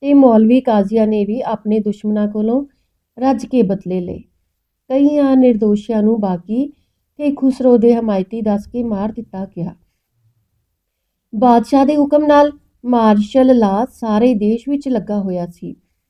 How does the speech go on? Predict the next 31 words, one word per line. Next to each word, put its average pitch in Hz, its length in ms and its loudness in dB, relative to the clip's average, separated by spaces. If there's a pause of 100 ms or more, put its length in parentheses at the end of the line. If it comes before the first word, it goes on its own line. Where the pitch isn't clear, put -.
(340)
ਦੋਸ਼ੀ 226 640 0 (380)
ਦੇ 247 180 4
ਦੋਸ਼ 214 400 2
ਦੀ 254 100 -4
ਪੜਤਾਲ 208 520 -8
ਹੁੰਦੀ 208 280 -4
ਸੀ, 285 320 -8 (360)
ਨਾ 240 220 -2
ਕੋਈ 226 200 -2
ਮੁਕੱਦਮਾ 202 720 -4 (540)
ਤੇ 226 160 0
ਨਾ 196 220 0
ਕੋਈ 220 220 -6
ਅਦਾਲਤ 190 480 -4
ਸੀ। 277 320 -6 (460)
ਬਸ 240 220 -4
ਫੜਨਾ 247 600 -4
ਤੇ 269 180 -8
ਮਾਰ 202 260 -6
ਸੁੱਟਣਾ 185 540 -14 (440)
ਜਾਂ 269 260 -2
ਜੁਰਮਾਨਾ 233 520 0
ਕਰਕੇ 233 340 -8
ਵਸੂਲ 208 400 -4
ਕਰਨਾ 254 340 -2 (560)
ਤੇ 269 120 -6
ਕਾਠ 226 460 -6
ਮਾਰ 190 220 -4
ਕੇ 254 180 -8
ਬੰਦੀਖਾਨੇ 220 680 -4
ਸੁੱਟ 277 200 -12